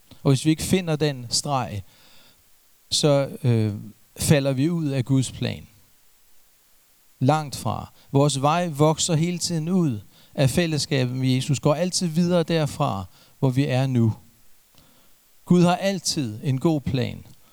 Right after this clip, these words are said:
og altid en god vej videre for os, der hvor vi er nu, uanset hvor vi befinder os. Så det mest afgørende er ikke, hvor vi kommer fra, hvor vi er nu, eller hvor vi skal hen. Men det, at han er med os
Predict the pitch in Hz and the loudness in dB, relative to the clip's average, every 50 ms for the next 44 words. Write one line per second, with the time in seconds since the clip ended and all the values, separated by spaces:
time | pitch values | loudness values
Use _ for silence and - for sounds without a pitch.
0 | _ _ _ _ _ _ _ _ _ _ _ _ - 143 151 165 170 175 170 - | _ _ _ _ _ _ _ _ _ _ _ _ 0 0 2 2 0 -2 -2 -2
1 | - - 160 151 151 143 135 - 170 160 151 143 139 143 143 147 151 135 131 143 | -4 -2 -2 -2 -2 -4 -2 0 2 2 2 2 2 0 0 0 -2 0 2 2
2 | 139 139 147 156 143 123 107 101 90 87 - - 123 110 107 113 120 110 - - | 2 2 2 0 0 -2 -2 -2 -4 -6 -2 0 0 2 2 0 0 -2 -4 -6
3 | - - - - - _ - _ _ _ _ _ _ - 151 135 127 123 123 123 | -10 -12 -14 -16 -20 _ -20 _ _ _ _ _ _ 0 0 0 0 -2 -4 -4
4 | 120 127 135 135 120 107 117 127 127 123 123 127 117 113 143 175 165 175 165 151 | -2 -2 0 0 0 0 0 0 -2 -2 0 2 2 2 2 2 2 2 2 0
5 | 139 - - 156 143 127 120 131 139 131 123 123 120 120 120 113 - 131 120 113 | 0 -2 -2 -4 -4 -4 -2 0 0 0 0 0 -2 -2 -2 0 -2 -4 -4 -4
6 | 98 85 73 - - - - - - - - - - - - - - 143 151 170 | -6 -8 -8 -10 -10 -12 -12 -12 -16 -20 -20 -20 -20 -14 -6 0 0 2 2 2
7 | 196 220 202 - 185 156 160 170 185 185 170 147 156 180 - - - 175 - - | 2 0 2 2 4 4 4 4 2 0 0 0 -2 -4 -4 -8 -14 -18 -18 -8
8 | - 156 160 147 139 143 - - 180 185 190 185 165 - - - 123 104 90 87 | -2 0 0 0 0 0 2 2 2 2 2 0 -4 -4 -4 -6 -6 -6 -6 -10
9 | 90 - - _ _ - - - - _ - 143 143 139 147 165 156 147 160 165 | -14 -18 -20 _ _ -20 -20 -20 -20 _ 0 2 2 4 2 2 2 0 0 2
10 | 160 151 151 165 165 147 - - - - - - _ _ _ _ - _ - 143 | 2 2 2 2 2 -2 -6 -12 -20 -20 -20 -20 _ _ _ _ -16 _ 0 2
11 | 139 135 139 135 131 147 151 147 147 135 - - 143 113 135 135 117 92 85 - | 2 4 4 4 2 2 2 0 -2 -4 -2 -2 -2 -2 0 -2 -2 -4 -8 -14
12 | - - - - - - - - _ _ _ _ _ _ _ _ _ _ _ _ | -20 -20 -20 -20 -20 -20 -20 -20 _ _ _ _ _ _ _ _ _ _ _ _
13 | _ _ _ _ _ _ - - - _ _ _ _ _ - 147 143 143 135 - | _ _ _ _ _ _ -20 -20 -20 _ _ _ _ _ 2 4 4 4 4 4
14 | 170 170 175 175 165 156 135 160 156 160 165 160 151 147 139 135 139 151 165 143 | 2 2 2 2 0 0 2 2 0 0 0 0 2 4 4 4 4 2 2 0
15 | 107 92 - - - - - | 0 -2 -2 -4 -8 -10 -10